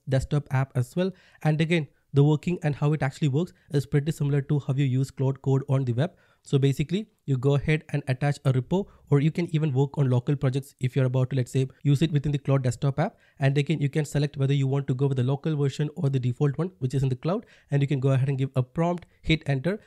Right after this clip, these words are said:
and the A I will start working on the same. So basically, these are the three different ways you can use Claude Code. The first option is that you can directly install Claude Code locally on your computer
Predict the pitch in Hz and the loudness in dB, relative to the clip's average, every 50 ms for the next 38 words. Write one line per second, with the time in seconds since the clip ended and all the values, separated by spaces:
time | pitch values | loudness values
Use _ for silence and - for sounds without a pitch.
0 | _ _ - - 143 139 147 - - 139 139 143 143 143 - 131 123 127 135 127 | _ _ -2 0 0 0 0 2 2 2 2 2 2 0 -2 -2 -2 0 2 0
1 | 120 - 131 120 113 113 120 - 110 101 - _ _ _ _ _ _ - - 151 | 0 0 0 -4 -2 -4 -4 -4 -6 -8 -8 _ _ _ _ _ _ -2 0 2
2 | 143 160 160 147 185 170 185 196 240 233 - _ - 135 131 180 190 - - 156 | 4 4 2 2 0 -2 -2 -2 -4 -4 -8 _ -6 -2 0 0 0 0 -2 -2
3 | 151 160 151 - - 156 175 160 147 - - 156 151 123 131 135 156 143 - 139 | 0 0 -2 -2 0 2 2 2 0 0 -2 -2 0 0 0 0 0 -2 -2 -4
4 | 135 - 147 131 117 135 143 - _ - 123 123 143 143 - - 127 143 202 - | -2 -2 -2 -2 0 -2 -2 -4 _ -2 0 2 2 0 0 0 0 0 0 -2
5 | - _ _ _ - - 139 135 - - 202 226 - - 156 151 - - 175 160 | -6 _ _ _ -6 0 0 0 2 2 -2 -2 -2 0 -2 -2 -2 0 -2 -2
6 | 143 131 147 180 190 _ _ _ - 143 139 - 165 135 139 143 139 - 160 165 | 0 0 -2 -2 -4 _ _ _ -4 -2 -2 0 0 0 0 0 0 0 -2 -2
7 | 165 - 139 139 131 - - 151 156 151 - 135 135 143 139 - - 147 147 131 | -2 -2 -4 -4 -4 -2 -2 -2 -2 -2 -2 -2 -2 -2 -2 -2 -2 -2 0 0
8 | 120 123 135 - - 160 165 156 151 143 - 143 123 123 139 127 - 143 - | 0 -2 -2 -2 0 0 0 0 0 -2 -2 -4 -4 -4 -4 -2 -2 -2 -4